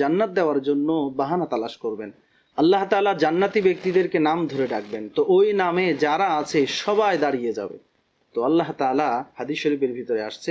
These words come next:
আল্লাহ তাআলা দয়া করে, মেহেরবানি করে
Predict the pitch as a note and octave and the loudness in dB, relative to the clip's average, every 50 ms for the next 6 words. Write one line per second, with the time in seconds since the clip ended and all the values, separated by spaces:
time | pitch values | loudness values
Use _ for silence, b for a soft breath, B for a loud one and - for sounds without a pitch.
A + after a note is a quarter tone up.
0 | D#3+ C3 B2 C3+ D3+ D3+ C#3 - - B2 A#2+ B2+ C#3 E3 F#3+ A3 A#3 A#3 B B | -4 -2 -2 -2 -2 -2 -2 -4 -4 -4 -2 0 0 0 0 0 -2 -6 B B
1 | B B B B B B B - B2 C#3+ D3 D#3 F3 F#3+ F#3+ F#3 - G#3 G3 F#3 | B B B B B B B -4 -2 0 2 2 0 0 -2 0 0 2 2 4
2 | F#3 E3 D3+ D#3 D#3 D3+ G3+ G#3 A3 G3+ G#3+ G#3 G#3 G3+ G3 E3+ - E3+ D#3+ D#3 | 4 4 2 2 2 2 2 2 4 2 2 2 2 0 0 2 4 4 4 6
3 | D#3+ E3 | 6 6